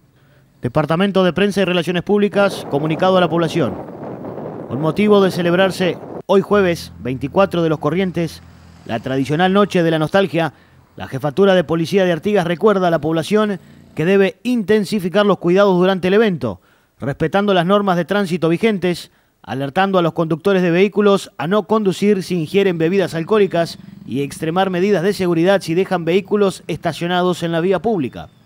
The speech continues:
Asimismo, se informa que se han implementado dispositivos de seguridad y control vehicular para el normal desarrollo del evento.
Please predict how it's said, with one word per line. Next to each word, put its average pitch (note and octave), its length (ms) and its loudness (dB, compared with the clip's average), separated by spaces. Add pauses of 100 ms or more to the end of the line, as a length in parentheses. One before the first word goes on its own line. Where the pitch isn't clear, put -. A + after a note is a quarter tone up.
(320)
Asimismo, F#3 720 0 (540)
se - 180 -6
informa G3 400 0
que D#3+ 100 -6
se G3 140 -2
han F#3+ 220 0
implementado G3 800 0
dispositivos E3+ 680 -2
de G3+ 100 2
seguridad F3+ 540 -2
y D#3+ 100 -4
control F3 460 0
vehicular F#3 580 0 (380)
para A#2+ 180 -4
el C#3+ 80 -2
normal F3+ 380 0
desarrollo F3+ 500 0
del F#3+ 140 2
evento. E3 440 -2